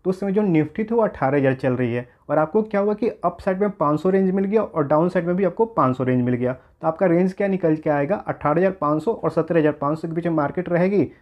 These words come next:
तो आपको क्या होगा, आपको यहाँ पे प्रॉफिट ही प्रॉफिट होगी। लेकिन by the way, ei-, either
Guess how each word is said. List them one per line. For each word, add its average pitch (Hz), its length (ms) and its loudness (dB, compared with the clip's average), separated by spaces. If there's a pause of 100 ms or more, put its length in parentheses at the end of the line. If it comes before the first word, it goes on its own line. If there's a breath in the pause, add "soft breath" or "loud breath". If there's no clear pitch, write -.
(140)
तो 180 80 -4
आपको - 400 0
क्या 190 180 -2
होगा, 180 220 0
आपको 147 540 -4
यहाँ 151 300 -2
पे 196 180 -6
प्रॉफिट 147 400 -4
ही 143 60 -2
प्रॉफिट 131 360 -2
होगी। 120 240 0 (300 loud breath)
लेकिन 196 400 2
by 170 180 4
the 190 160 0
way, 214 100 2 (220)
ei-, 147 240 -2
either 156 240 2